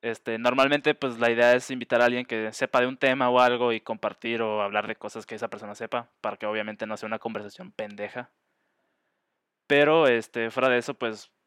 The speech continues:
sí, o sea, estamos ahorita hablando los tres, este, más que nada, el tema que queremos tocar es, bueno, si, si están de acuerdo, es el tema de que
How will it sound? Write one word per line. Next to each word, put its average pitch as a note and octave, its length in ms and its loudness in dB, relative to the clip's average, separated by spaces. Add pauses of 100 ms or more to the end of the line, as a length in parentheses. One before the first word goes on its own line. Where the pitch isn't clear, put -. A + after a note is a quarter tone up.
(300)
sí, A3 340 -6
o B2+ 100 -8
sea, A#2 300 2
estamos D3 320 0
ahorita B2+ 180 0
hablando C#3 240 2
los A#2+ 160 -4
tres, D#3+ 320 0
este, A2 560 -6 (420)
más C3+ 200 0
que D#3 100 4
nada, D3+ 300 6 (540)
el B2+ 260 0
tema C#3+ 260 2
que C3+ 140 -6
queremos B2 340 -2
tocar B2 340 2
es, B2 360 2 (1300)
bueno, B2+ 240 2
si, G#2 360 -8
si - 160 -12
están A#2+ 220 -4
de B2 80 0
acuerdo, B2+ 300 2
es A#2+ 100 -2
el A#2+ 140 -2
tema B2 260 0
de G#2+ 120 -2
que G2+ 360 -10